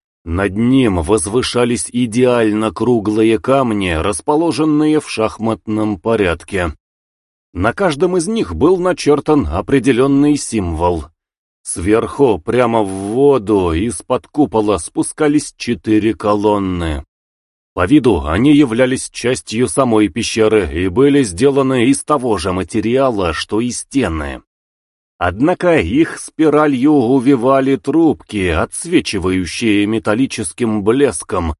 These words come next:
которые тоже спускались под воду. На самом верху колонн, под сводом, чернели массивные круги.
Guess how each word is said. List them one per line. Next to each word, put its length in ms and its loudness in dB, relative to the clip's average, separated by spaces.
которые 560 0
тоже 540 2
спускались 800 -4
под 200 -2
воду. 560 -2
На 160 -2
самом 420 0
верху 480 0
колонн, 720 0
под 220 -4
сводом, 840 0
чернели 720 0
массивные 1080 -2
круги. 680 -6